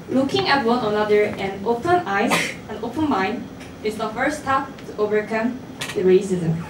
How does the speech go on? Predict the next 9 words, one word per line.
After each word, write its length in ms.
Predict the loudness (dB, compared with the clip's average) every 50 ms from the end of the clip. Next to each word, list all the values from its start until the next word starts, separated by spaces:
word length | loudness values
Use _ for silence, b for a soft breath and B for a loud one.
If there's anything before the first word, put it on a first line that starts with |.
| -12 -14 -14 -14 -16 -16 -16 -16 -16 -16 -16 -16 -16 -16 -16 -16 -14 -14 -14 -14 -16 -16 -14 0 4
All 120 | 4 6
we 100 | 6 6
have 200 | 4 4 2 0 0
to 80 | -2
do 120 | 0 2 2
is 300 | 4 4 4 4 2 0
remind 300 | 0 2 2 2 2 0
this 120 | -2 -2 -2
sentence. 560 | -4 -4 -4 -4 -4 -4 -4 -6 -6 -8